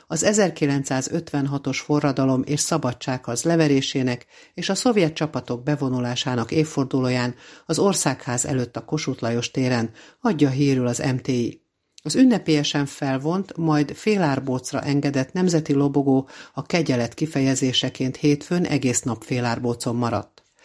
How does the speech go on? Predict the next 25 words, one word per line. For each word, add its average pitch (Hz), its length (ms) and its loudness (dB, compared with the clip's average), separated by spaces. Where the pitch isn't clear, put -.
A 170 80 -4
nemzeti 156 420 4
lobogó 143 400 2
felvonását, 135 840 -2
a 127 40 -6
himnusz, 156 500 2
félárbócra 147 720 2
eresztését 135 640 -4
a 127 60 -10
szózat 143 460 0
hangjai 139 380 2
kíséretében 135 960 0
a 185 80 -2
Magyar 208 360 4
Honvédség 139 920 2
Vitéz 165 420 0
Szurmai 131 480 2
Sándor 143 580 2
Budapest 143 540 -2
helyőrség 131 600 0
Dandár 135 420 2
harminckettedik 135 920 -2
testőrezred 123 720 -4
katonái 120 560 0
végezték. 131 720 0